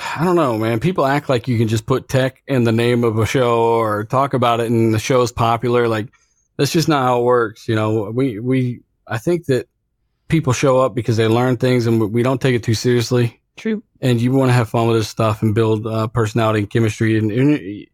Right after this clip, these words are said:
Speaker 1: there's a billion professional shows out there, and you can do <laughs> better numbers without being professional, without worrying about either. Just have fun and be yourselves and, and make some jokes. And, uh, how'd you end up on the show, Elaine?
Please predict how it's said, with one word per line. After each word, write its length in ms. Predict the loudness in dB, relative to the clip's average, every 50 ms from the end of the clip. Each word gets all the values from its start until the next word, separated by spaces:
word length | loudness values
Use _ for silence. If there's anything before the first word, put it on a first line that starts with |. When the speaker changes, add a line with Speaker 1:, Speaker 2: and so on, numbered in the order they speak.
| _ _ _
Speaker 1:
there's 220 | 0 0 2 2
a 80 | 2 0
billion 500 | 2 2 2 4 4 4 4 4 2 2
professional 540 | 0 -2 0 0 -2 0 0 0 0 0
shows 280 | 0 2 2 2 2 2
out 200 | 0 0 0 0
there, 300 | 0 2 2 0 -2 -4 _ _ _ _ _ _ _ _ _ _
and 500 | _ -2 0 0 2 2 2 0 0 -2 -4 -12 _ _ _ _ _ _ _ _ _ _
you 120 | -4 -4
can 180 | -2 0 0 0
do 400 | 2 2 2 2 2 0 -2 -4 _ _ _ _
<laughs> 200 | -4 -2 0 0 -2 0
better 300 | 0 0 2 2 2 2
numbers 380 | 4 2 2 2 0 0 0
without 260 | 0 0 0 -2 -2 0
being 140 | 0 -2 -2
professional, 760 | -2 -6 -2 0 0 0 0 0 0 0 0 0 -2 -4 -10 _ _ _ _ _ _ _ _ _ _ _ _ _ _ _
without 320 | -2 0 0 2 2 0 2
worrying 240 | 0 0 0 0 2
about 200 | 0 0 0 0 0 -2
either. 400 | 0 0 -2 -2 -4 -6 -10 _
Just 180 | _ -8 -4 -2
have 160 | -2 -2 -2
fun 280 | -2 -2 0 0 0 0
and 80 | 0
be 80 | 0 0
yourselves 540 | 0 0 0 0 0 0 2 2 0 0 0
and, 160 | 0 -2 -2
and 300 | -2 0 0 2 2 2
make 200 | 0 0 -2 -6
some 180 | -4 -4 -2 -2
jokes. 420 | 0 0 0 0 -2 -4 -4 -2
And, 200 | -2 -2 -2 -2 -6 _ _ _ _ _ _ _ _ _
uh, 160 | -4 -4 -4 -2
how'd 240 | -2 -2 -2 -2 -2 -2
you 80 | -2
end 120 | 0 0 0
up 80 | 0 0
on 80 | 0
the 60 | 0
show, 240 | 0 0 0 0 0
Elaine? 280 | -2 -4 -6 -8 -10